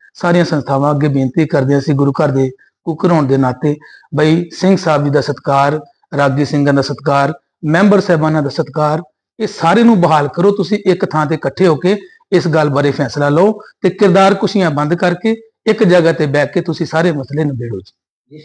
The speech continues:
Speaker 2: ਢੰਗ ਦੇ ਨਾਲ ਤਾਜਪੋਸ਼ੀ ਹੋਈ ਹੈ, ਸ਼੍ਰੋਮਣੀ ਰਾਗੀ ਸਭਾ ਕਿਸ ਇਸ ਦਾ ਵਿਰੋਧ ਕਰੇਗੀ?
Speaker 1: ਅਹ, ਵਿਰੋਧ ਵੀਰ ਜੀ ਅਸੀਂ ਨਾ, ਅਹ, ਵਿਰੋਧ ਆਪਾਂ ਵਿਰੋਧ ਲਫ਼ਜ਼ ਨਹੀਂ ਵਰਤਦੇ। ਇਹ ਵਿਚਾਰਾਂ ਦੇ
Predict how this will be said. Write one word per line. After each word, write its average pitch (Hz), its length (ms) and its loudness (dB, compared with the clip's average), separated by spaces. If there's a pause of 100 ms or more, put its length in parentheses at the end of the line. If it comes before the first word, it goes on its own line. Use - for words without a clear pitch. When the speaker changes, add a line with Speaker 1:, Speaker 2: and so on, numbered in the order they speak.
Speaker 2:
ਢੰਗ 135 180 -6
ਦੇ 117 140 -6
ਨਾਲ 127 180 -4
ਤਾਜਪੋਸ਼ੀ 113 600 -10
ਹੋਈ 104 180 -6
ਹੈ, 101 40 -14
ਸ਼੍ਰੋਮਣੀ 151 640 -8
ਰਾਗੀ 135 280 -4
ਸਭਾ 131 340 -4
ਕਿਸ 135 240 -10
ਇਸ 123 240 -6
ਦਾ 131 120 -4
ਵਿਰੋਧ 117 380 -2
ਕਰੇਗੀ? 135 340 -4 (1120)
Speaker 1:
ਅਹ, 196 240 4
ਵਿਰੋਧ 196 540 4
ਵੀਰ 220 340 2
ਜੀ 196 200 0
ਅਸੀਂ 208 260 0 (180)
ਨਾ, 170 320 4
ਅਹ, 165 460 -6 (280)
ਵਿਰੋਧ 214 380 4
ਆਪਾਂ 190 520 2 (180)
ਵਿਰੋਧ 202 280 4
ਲਫ਼ਜ਼ 185 280 2
ਨਹੀਂ 185 140 0
ਵਰਤਦੇ। 117 340 -6 (840)
ਇਹ 220 140 4
ਵਿਚਾਰਾਂ 185 420 4
ਦੇ 190 420 4